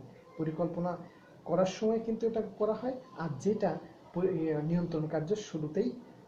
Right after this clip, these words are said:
যদি এটা, এটা ডিভাইস দেওয়া হয়, এই জন্যই কিন্তু বলা হয়েছে যে, আহ, এই নিয়ন্ত্রণ কাজের মধ্যে তোমরা হয়তো আবার প্রশ্ন করতে পারো যে, "না, আহ,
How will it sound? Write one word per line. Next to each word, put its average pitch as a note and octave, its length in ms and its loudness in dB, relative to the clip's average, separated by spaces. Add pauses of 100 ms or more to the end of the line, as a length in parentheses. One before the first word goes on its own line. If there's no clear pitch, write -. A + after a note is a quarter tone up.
(120)
যদি D3+ 260 4
এটা, D3+ 300 0 (440)
এটা G3+ 240 2 (200)
ডিভাইস D#3+ 440 0
দেওয়া C#3+ 180 -2
হয়, C#3 240 -4
এই E3 120 -2
জন্যই A3 340 2
কিন্তু G3+ 220 -2
বলা D3+ 200 0
হয়েছে D3+ 480 -4 (320)
যে, D3 320 0 (380)
আহ, C3 460 -4 (420)
এই F3+ 200 -2
নিয়ন্ত্রণ A3+ 540 6
কাজের E3+ 300 2
মধ্যে D3 320 -2 (200)
তোমরা G3 200 2
হয়তো F#3 180 0
আবার F3 200 0
প্রশ্ন F#3 260 -6
করতে E3+ 240 -6
পারো D#3 220 -2
যে, D3+ 160 0
"না, D3 120 -2
আহ, D3+ 640 -8